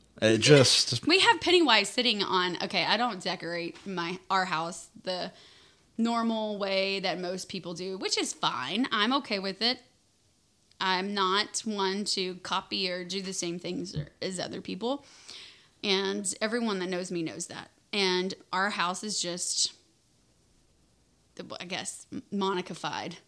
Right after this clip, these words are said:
Speaker 1: It has been
Speaker 2: In a,
Speaker 1: Monica-fied.
Speaker 2: in a, in a sense. But, um, our son last year for my birthday bought me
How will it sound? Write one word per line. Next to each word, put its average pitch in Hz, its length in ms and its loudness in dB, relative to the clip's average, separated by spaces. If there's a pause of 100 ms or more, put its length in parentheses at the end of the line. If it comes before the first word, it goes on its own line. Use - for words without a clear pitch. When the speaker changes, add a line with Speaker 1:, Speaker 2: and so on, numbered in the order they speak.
Speaker 1:
It 110 120 2
has 110 200 6
been 95 140 0
Speaker 2:
In 92 40 2
a, 87 40 0
Speaker 1:
Monica-fied. 71 640 -4
Speaker 2:
in 185 120 0
a, 170 240 -4
in 180 100 -6
a 165 80 -6
sense. 160 460 -8 (400)
But, 185 480 -2
um, 170 500 -4 (920)
our 196 100 -2
son 262 580 4 (760)
last 196 440 2
year 226 120 2
for 208 180 -4
my 190 140 2
birthday 190 480 0
bought 185 380 0
me 185 460 -2